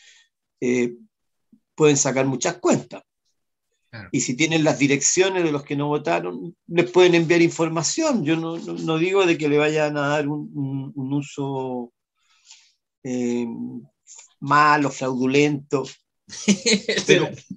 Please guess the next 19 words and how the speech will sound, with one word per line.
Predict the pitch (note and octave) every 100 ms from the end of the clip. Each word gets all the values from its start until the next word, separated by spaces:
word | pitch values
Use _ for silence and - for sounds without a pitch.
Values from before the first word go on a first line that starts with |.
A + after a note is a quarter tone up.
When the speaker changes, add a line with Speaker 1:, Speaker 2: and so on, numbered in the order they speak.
| - - - - - G#3
Speaker 1:
un | G#3+
mensajito, | A3 - G3 - F#3 G3 G3+ G3+ G3+ - -
un | D#3
mensajito | E3+ E3+ F3 D3+ E3+ E3 F3+ E3+
amable | D#3 C#3+ C#3+ C#3+ D#3+ F#3 - _ _ _ -
Speaker 2:
Claro, | D#3 D3+ C3+ A#2+
vote | B2 F#3+ G3+
por | F#3+ F#3+
apruebo. | F#3 G3 F3+ F#3+ D#3
Speaker 1:
puede, | B2 - _ -
te | G3
puede | A3+ A#3 A3+
llevar | G#3+ A3+
a | A#3
cambiar | G3 F3+ G#3+ G#3+
Speaker 2:
Te |
que-, | G#3+
Speaker 1:
de |
opinión | G3 F3+ F#3 F#3+